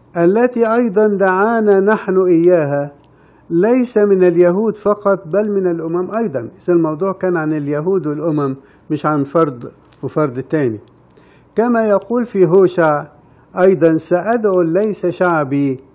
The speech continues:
شعبي، والتي ليست محبوبة محبوبة". ويكون في الموضع الذي قيل لهم فيه: "لستم شعبي"، أن هناك يدعون أبناء الله الحي. وأشعياء يصرخ من جهة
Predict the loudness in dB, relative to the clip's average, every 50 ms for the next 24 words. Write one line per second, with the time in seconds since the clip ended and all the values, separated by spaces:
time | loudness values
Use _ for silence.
0 | _ _ -4 -2 0 0 0 -2 -4 -6 -6 -6 -8 -12 _ _ _ _ _ _
1 | _ _ _ _ _ _ _ _ _ _ _ _ _ _ -4 -2 0 2 2 2
2 | 2 0 2 2 4 4 4 4 2 2 0 -4 -4 -2 -4 -6 -6 -6 -8 -2
3 | 2 2 2 2 2 -2 -4 -4 -6 -6 -8 -8 -8 -6 -6 -2 -2 -2 -2 -4
4 | -10 -10 -14 _ _ _ _ _ _ _ _ _ _ _ _ _ _ _ _ _
5 | -2 0 2 2 2 0 -2 -4 -4 -4 -2 -4 -2 0 2 2 2 4 2 2
6 | 0 0 0 0 0 0 0 0 0 0 0 -2 -4 -4 -4 -6 -4 -2 0 0
7 | 0 0 0 0 0 -2 -6 -4 -4 0 0 2 0 0 -4 -14 _ _ _ _
8 | -2 -2 -2 -2 -4 -2 -2 -2 -2 -2 -4 -2 0 0 0 0 -2 -4 -6 -4
9 | -4 -2 -2 -2 -2 -2 -2 -2 0 0 0 -2 -2 -4 -8 _ _ _ _ _
10 | _ _ -6 -6 -2 -2 -2 0 2 2 0 0 0 -4 -6 -6 -8 -6 -4 -2
11 | -2 -2 -2 -4 -4 -2 -2 -2 -2 -2 -4 -6 -6 -6 -6 -4 -4 -6 -8 -12
12 | _ _ _ _ _ _ _ _ _ _ _ _ _ _ _ _ _ _ -6 -4
13 | -2 -2 -2 -2 -2 -2 0 0 2 2 0 0 2 2 2 2 2 -2 -4 -4
14 | -4 -4 -2 -2 -2 -2 0 0 0 0 0 0